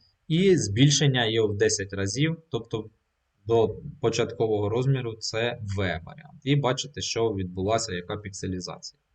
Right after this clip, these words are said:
Так, у комп'ютерній графіці є різні способи, е, розкладання кольорів на основі певних властивостей кольору або, як кажуть, різні колірні моделі.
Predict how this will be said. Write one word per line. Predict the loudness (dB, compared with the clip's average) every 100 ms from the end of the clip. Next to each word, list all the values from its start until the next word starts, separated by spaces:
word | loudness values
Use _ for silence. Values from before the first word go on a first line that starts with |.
| _ _ _ _ _ _ _ _ _ _ _ _ _ _
Так, | 8 8 8 4
у | 4
комп'ютерній | 4 4 2 4 6
графіці | 8 8 6 0 -8 -2
є | 4
різні | 6 6 4
способи, | 2 2 4 4 6 8 10 8 6
е, | 2 2 2 2
розкладання | 0 -2 0 2 6 6 8 6 4
кольорів | 2 2 2 2 2
на | 2 0 -2
основі | -8 -8 -6 -4 -4
певних | 0 2 2 0 -4
властивостей | -4 -4 -4 -2 -2 -6 -14 -4
кольору | 2 4 4 2 -2
або, | -8 -2 4 4 4 -8 _ _ _ _ _ _ _ _ _ _ _ _ _ _ _ _ _ -2
як | 6 6 6
кажуть, | 6 6 8 4 4
різні | 6 8 10 8
колірні | 4 0 2 0 0
моделі. | -2 -2 -2 -4